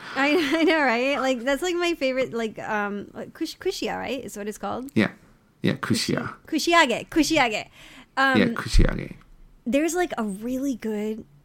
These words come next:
Speaker 1: kushiage store in Akihabara, of all places, but it's not all you can eat. But they'll have, like, a set, like, a chef's, like, recommendation, and it'll be, like, all these
Speaker 2: Oh.
Speaker 1: different skewers, and they'll, like, pick out different ones for you.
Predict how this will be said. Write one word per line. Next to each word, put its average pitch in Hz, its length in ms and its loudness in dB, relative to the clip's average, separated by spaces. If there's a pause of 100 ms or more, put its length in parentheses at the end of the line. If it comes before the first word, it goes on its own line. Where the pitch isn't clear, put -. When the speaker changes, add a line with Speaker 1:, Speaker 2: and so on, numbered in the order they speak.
(120)
Speaker 1:
kushiage 214 640 -8
store 196 560 -8 (760)
in 226 140 -2
Akihabara, 214 840 -6
of 240 120 -10
all 226 180 -6
places, 262 640 -10 (760)
but 226 140 -2
it's 226 160 -4
not 208 360 -2
all 226 120 -6
you 214 180 -4
can 202 200 -6
eat. 208 300 -6 (100)
But 214 120 -6
they'll 226 100 -4
have, 233 260 -6
like, 226 160 -6
a - 40 -10
set, - 520 -4
like, 202 240 -6
a 175 180 -6
chef's, - 580 -6
like, 208 180 -6
recommendation, 202 920 -4 (340)
and 220 160 0
it'll 214 160 -2
be, 208 160 -4
like, 190 280 -2
all 175 200 -2
these 208 160 -2
Speaker 2:
Oh. - 20 -6
Speaker 1:
different 190 300 -10
skewers, 196 560 -8
and 202 180 -6
they'll, 190 100 -6
like, - 340 -12
pick - 180 -14
out - 180 -8
different 196 260 -10
ones 196 240 -6
for 220 140 -10
you. 214 360 -4